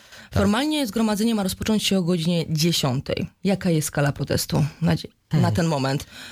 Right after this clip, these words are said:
Speaker 2: Mówiło się o pięciuset ciągnikach, które wjeżdżają do Wrocławia.
Speaker 1: Na
Speaker 2: Będzie ich
Speaker 1: pewno tyle
Speaker 2: więcej,
Speaker 1: jest.
Speaker 2: mniej?
Speaker 1: Na pewno tyle jest, bo
Speaker 2: Czyli będzie paraliż miasta?
Speaker 1: No właśnie, i apel do, do państwa, e, aby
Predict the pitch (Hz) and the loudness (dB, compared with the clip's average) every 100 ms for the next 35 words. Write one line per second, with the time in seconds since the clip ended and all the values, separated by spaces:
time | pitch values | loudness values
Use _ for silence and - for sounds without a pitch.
0 | - - - 190 185 226 202 202 202 - | -20 -20 -2 0 2 2 0 0 0 -2
1 | 170 - 208 208 185 180 - - 180 170 | -2 0 0 0 0 0 -2 0 2 2
2 | 131 127 135 - 151 139 147 139 113 139 | 0 0 -2 -2 0 2 2 0 0 0
3 | 143 127 143 165 139 120 214 226 233 190 | 2 2 2 2 0 0 0 0 0 0
4 | 202 220 254 254 _ _ 123 127 123 - | 0 0 -2 -6 _ _ 2 2 0 0
5 | 135 127 127 - 120 117 120 120 - 113 | 2 2 0 0 2 2 2 -2 -4 0
6 | 113 110 113 196 208 226 233 233 247 190 | 2 2 2 2 0 0 0 0 0 0
7 | 143 - 190 233 240 - 80 - 113 117 | -2 0 0 0 -2 -4 -4 0 0 0
8 | _ - 123 123 120 113 101 110 113 117 | _ -2 0 2 2 2 2 2 2 0
9 | 123 117 117 117 117 120 113 123 117 113 | 0 2 2 2 0 -2 -6 -2 0 0
10 | 117 123 117 - 107 110 107 113 - 107 | 2 2 2 0 0 2 0 -2 -2 0
11 | 107 107 110 110 - 107 113 110 | 2 2 0 -2 0 2 2 2